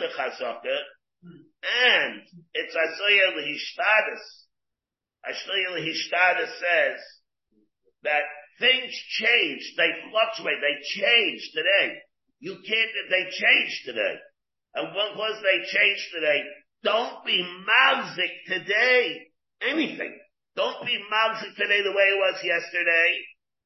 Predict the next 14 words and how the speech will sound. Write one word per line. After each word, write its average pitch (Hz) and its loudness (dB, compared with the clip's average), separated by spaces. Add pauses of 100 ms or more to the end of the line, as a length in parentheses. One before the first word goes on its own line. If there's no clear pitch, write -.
(180)
And 151 -8
don't 233 2
be 254 -4
mavzik 214 -2
the, 190 -6 (220)
yet 202 0 (240)
earlier 202 -2 (100)
today 208 4 (340)
the 190 -10
way 220 2
it 220 -6
was 214 0
now. 226 4 (560)
Things 247 -2